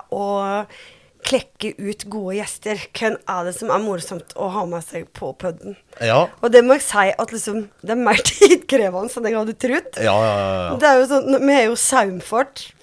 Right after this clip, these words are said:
Speaker 1: Fladdal, Seljordsområdet, liksom. Det, vi kan jo, vi må bare bevege oss ut i det.
Speaker 2: Ja, det tror jeg.
Speaker 1: Så det er en shout-out, da, rett og slett. Hvis, ehm, vi fenger mange gode forslag, så vi har faktisk mange på lista.
Speaker 2: Mhm.
Speaker 1: Eh, så det bruker jeg mye litt tid på.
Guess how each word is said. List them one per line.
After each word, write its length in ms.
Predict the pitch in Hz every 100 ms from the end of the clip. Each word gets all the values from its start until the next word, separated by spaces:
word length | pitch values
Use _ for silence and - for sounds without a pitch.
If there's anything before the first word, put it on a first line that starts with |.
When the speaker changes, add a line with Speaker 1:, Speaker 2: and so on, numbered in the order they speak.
| -
Speaker 1:
Fladdal, 540 | - 339 208 185 185
Seljordsområdet, 960 | 202 233 214 208 - 311 269 240 175 190
liksom. 380 | 190 170 294 320
Det, 80 | 254 240
vi 80 |
kan 180 | 233 208 196
jo, 120 | 202 196 - -
vi 100 | 240
må 180 | 254 208
bare 180 | 202 185
bevege 300 | 196 180 - 196
oss 80 | 190
ut 80 | 165
i 80 | 175
det. 140 | 254 - _ -
Speaker 2:
Ja, 80 | 98
det 80 | 101
tror 160 | - 107
jeg. 220 | 95 92
Speaker 1:
Så 80 | 113
det 60 | 254 240
er 80 |
en 60 | 339
shout-out, 460 | - 220 175 240 277
da, 140 | 359 269 -
rett 220 | 240 240
og 80 | 247
slett. 320 | 277 - - -
Hvis, 240 | 262 - - -
ehm, 480 | 247 240 240 247 233 - -
vi 160 | 233
fenger 320 | 233 269 202 196
mange 220 | 190 180
gode 160 | 185 180
forslag, 420 | 196 - 196 226
så 160 | -
vi 140 | 214 220
har 120 | 220 196
faktisk 380 | 175 - 185
mange 240 | 196 175 -
på 160 | 190
lista. 320 | 185 - 233 262 - - - _ _
Speaker 2:
Mhm. 380 | - 151 110 120
Speaker 1:
Eh, 600 | - 247 247 240 240 247 240
så 460 | - 269 262 285
det 260 | 254 254 349
bruker 260 | 294 320 302
jeg 80 | 269
mye 100 | 180
litt 140 | 135
tid 160 | 185 -
på. 140 | 135